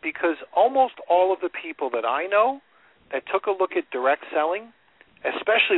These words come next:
all the ones that I hired with Electrolux, especially all the ones we hired with P F Collier,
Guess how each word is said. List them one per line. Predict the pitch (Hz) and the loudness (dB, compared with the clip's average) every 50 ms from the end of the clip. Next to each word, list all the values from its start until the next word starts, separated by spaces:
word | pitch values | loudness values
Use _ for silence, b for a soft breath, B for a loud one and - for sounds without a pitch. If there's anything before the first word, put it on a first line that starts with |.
| 165 - | 4 4
all | 160 156 156 151 | 4 6 6 4
the | 156 | 4
ones | 151 151 147 135 | 2 0 0 2
that | 143 135 | 2 0
I | 135 | 2
hired | - 139 139 135 135 127 | 2 2 0 0 0 -2
with | 123 120 123 | -4 -6 -2
Electrolux, | 120 120 123 120 - - 82 78 - - - - - - - B B B B B B B B - | 0 0 0 -2 -2 -6 -10 -10 -10 -8 -6 -6 -6 -6 -10 B B B B B B B B -10
especially | - 147 - - - 202 214 214 - - 208 | -8 -6 -6 0 2 2 2 2 2 0 0
all | 180 175 180 165 | 0 0 0 0
the | 165 | 0
ones | 156 156 156 147 - | -2 -4 -4 -4 -8
we | 151 147 | -12 -6
hired | - 147 147 143 139 131 | -4 -2 -2 -2 -4 -6
with | 131 127 - | -8 -12 -12
P | - - 156 143 135 | -12 -10 -6 -4 -4
F | 123 - - - | -4 -4 -2 2
Collier, | 135 127 117 104 98 98 - - | 2 2 2 2 -2 -8 -14 -18